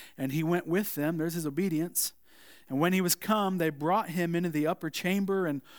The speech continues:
all the widows stood by him weeping, and showing the coats and the garments which Dorcas made while she was with them.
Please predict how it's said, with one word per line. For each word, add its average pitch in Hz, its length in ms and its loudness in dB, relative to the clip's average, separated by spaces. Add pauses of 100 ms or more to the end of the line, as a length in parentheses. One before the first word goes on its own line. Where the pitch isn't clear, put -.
(140)
all 180 220 4
the 175 100 0
widows 190 400 4
stood 175 320 0
by 175 160 2
him 170 300 0
weeping, 156 560 0 (360)
and 156 220 2
showing 214 500 2
the 175 120 -2
coats - 560 0
and 170 180 0
the 156 60 0
garments 160 720 -2
which 151 300 -8
Dorcas 165 500 0
made 175 280 -2
while 139 100 -4
she - 160 -10
was 147 160 -8
with 190 240 -4
them. 123 320 -14